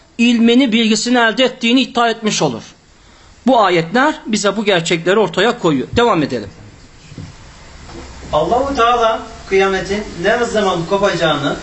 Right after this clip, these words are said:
Speaker 2: kullarından gizlemiş olmakla birlikte onun yaklaştığına delalet eden belirtilerinin, alametlerinin ve şartlarının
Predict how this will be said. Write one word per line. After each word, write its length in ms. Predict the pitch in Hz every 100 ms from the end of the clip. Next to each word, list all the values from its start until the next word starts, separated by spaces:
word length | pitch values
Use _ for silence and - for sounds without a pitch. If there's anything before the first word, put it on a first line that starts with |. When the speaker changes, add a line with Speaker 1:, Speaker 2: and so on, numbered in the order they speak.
| - - -
Speaker 2:
kullarından 560 | 220 208 175 160 190 208
gizlemiş 600 | 196 196 185 165 - -
olmakla 560 | 170 170 202 208 185 160
birlikte 500 | 151 139 185 202 - - - -
onun 400 | 170 208 269 269 165
yaklaştığına 720 | 190 190 190 185 196 202 202
delalet 440 | 185 170 170 -
eden 300 | 190 180 170 - - 143
belirtilerinin, 840 | 165 170 165 170 170 151 143 143 - - -
alametlerinin 800 | 160 170 165 156 - 156 147 147 165 - - 139
ve 140 | 196
şartlarının 760 | 185 190 170 170 160 156 160